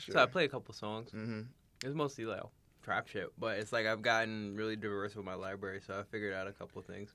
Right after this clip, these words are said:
Speaker 2: And they gonna build. Are you, are you nervous?
Speaker 1: Nah, I'm not nervous.
Speaker 2: I've, th-, that's exactly what I thought you would say.
Speaker 1: Nah, 'cause I planned it out. If I, I'd be nervous if I didn't plan anything.
Speaker 2: You'd be unprepared if you didn't plan anything. You can be nervous. You can still be nervous, bro.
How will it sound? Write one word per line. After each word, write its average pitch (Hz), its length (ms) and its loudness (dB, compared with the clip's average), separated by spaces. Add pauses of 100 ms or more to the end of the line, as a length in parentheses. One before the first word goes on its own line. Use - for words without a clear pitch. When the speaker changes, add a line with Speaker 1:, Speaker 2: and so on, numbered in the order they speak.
Speaker 2:
And 71 120 -12
they 78 60 -8
gonna 80 220 -6
build. 69 180 -4
Are 82 80 2
you, 98 280 -4
are 85 80 0
you 95 100 -6
nervous? 104 540 -4 (260)
Speaker 1:
Nah, 127 240 2
I'm 131 80 0
not 151 180 4
nervous. 113 460 -2 (180)
Speaker 2:
I've, 104 220 2
th-, - 120 -2 (100)
that's 110 200 2
exactly 107 460 0
what 90 100 4
I 87 60 4
thought 80 240 -2
you 76 80 -6
would 65 140 -10
say. - 160 -8 (640)
Speaker 1:
Nah, 165 240 10
'cause 165 120 4
I 156 80 12
planned 180 300 8
it 156 60 12
out. 165 220 12
If 139 120 12
I, 175 80 12
I'd 202 220 12
be 214 80 10
nervous 190 320 12
if 196 40 6
I 170 80 12
didn't 170 200 8
plan 165 200 10
anything. 127 400 4 (500)
Speaker 2:
You'd 151 220 0
be 156 160 6
unprepared 135 580 8
if 92 160 0
you 82 80 -4
didn't 98 180 -4
plan 98 260 0
anything. 120 400 2
You 147 80 -2
can 254 120 0
be 165 140 4
nervous. 135 480 8
You 180 80 -2
can 262 140 4
still 170 260 8
be 151 180 4
nervous, 120 600 10
bro. 127 500 4